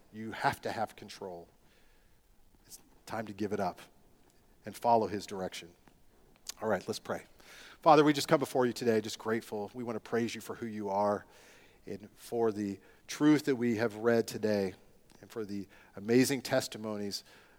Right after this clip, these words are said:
of the patriarchs. And Father, we see an obedience like no other that we can imagine. And Father, as we live a life in obedience, I pray that you just, that we just give that trust in you.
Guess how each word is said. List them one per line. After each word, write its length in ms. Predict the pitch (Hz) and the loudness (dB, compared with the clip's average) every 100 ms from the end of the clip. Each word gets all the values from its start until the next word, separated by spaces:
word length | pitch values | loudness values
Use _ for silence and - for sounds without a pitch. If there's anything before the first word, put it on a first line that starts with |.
| _ _ - | _ _ -16
of 80 | - | -12
the 80 | |
patriarchs. 800 | - 127 117 113 98 95 - - - _ _ _ | -2 0 0 -2 -4 -4 -10 -14 -14 _ _ _
And 120 | 107 | -20
Father, 220 | - 113 117 | -2 0 0
we 100 | 113 | -2
see 240 | - 123 | -2 0
an 60 | 117 | 0
obedience 720 | 110 113 127 127 110 101 - | -2 2 4 4 2 0 0
like 260 | 113 101 | 0 0
no 280 | 113 110 123 | -4 -2 0
other 260 | 110 110 104 | 2 0 -2
that 140 | 104 | -4
we 120 | 98 | -6
can 120 | 101 104 | -8 -8
imagine. 500 | 101 101 98 90 90 - - - - | -4 -4 -6 -14 -16 -20 -20 -20 -8
And 80 | |
Father, 300 | 107 120 120 | 4 6 8
as 100 | 110 | 4
we 240 | 113 113 110 - - | 0 -2 -4 -8 -4
live 180 | 107 123 | 4 6
a 40 | |
life 260 | 123 117 113 | 8 6 6
in 80 | 110 | -2
obedience, 800 | 98 110 120 104 98 - - - _ _ _ - | -8 -4 -4 -4 -8 -8 -8 -10 _ _ _ -18
I 100 | 98 | -16
pray 180 | - 113 | -6 -4
that 240 | 101 101 | -4 -8
you 80 | 110 | -12
just, 300 | 101 98 - - - - _ _ | -10 -12 -12 -20 -20 -20 _ _
that 200 | 190 - 110 | -10 -10 -4
we 140 | 113 | -2
just 180 | 120 113 | -2 -2
give 180 | 127 107 | -2 0
that 140 | 107 | -2
trust 420 | - - - - | -2 -2 -2 -2
in 140 | 101 104 | -10 -10
you. 340 | 104 98 87 | -8 -8 -10